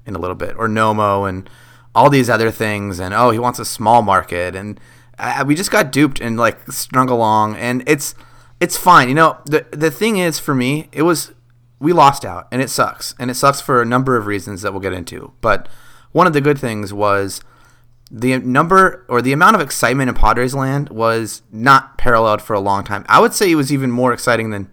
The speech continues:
two thousand five or, uh, two thousand fifteen, because some people, like, then, yourself included, you were excited, but you didn't think it was a great idea,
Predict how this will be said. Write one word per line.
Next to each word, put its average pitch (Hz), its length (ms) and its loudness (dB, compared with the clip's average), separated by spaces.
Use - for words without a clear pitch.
two 151 100 -2
thousand 123 300 2
five 113 380 -2
or, 131 160 6
uh, 107 180 4
two - 160 -8
thousand 117 240 -4
fifteen, 110 340 -4
because 104 340 -6
some 196 200 -2
people, 190 220 2
like, 127 200 2
then, 147 440 0
yourself 143 360 0
included, 131 460 -2
you 170 100 -4
were 226 80 0
excited, 139 540 -4
but - 280 -2
you 139 140 -4
didn't 247 180 2
think 208 160 0
it 196 40 0
was 165 120 2
a 139 60 2
great 147 180 6
idea, 104 520 0